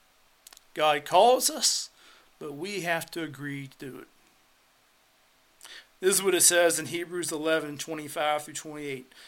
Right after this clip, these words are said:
It says, "By faith Moses, when grown, refused the privileges of the Egyptian royal house.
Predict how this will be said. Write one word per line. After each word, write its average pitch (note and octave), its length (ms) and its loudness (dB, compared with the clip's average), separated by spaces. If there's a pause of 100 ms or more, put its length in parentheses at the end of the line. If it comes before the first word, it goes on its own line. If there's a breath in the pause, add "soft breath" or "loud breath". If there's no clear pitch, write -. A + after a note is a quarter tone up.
(100)
It F#3 60 -4
says, F3 240 2
"By D#3 220 2
faith F3+ 480 0
Moses, G3 760 4
when D#3 220 -8
grown, F3 600 0 (640 loud breath)
refused B3 640 0
the A#3 80 -2
privileges G3+ 880 0
of E3+ 260 -8
the D#3 100 -4
Egyptian F3+ 640 -4
royal F3 380 -4
house. - 560 -12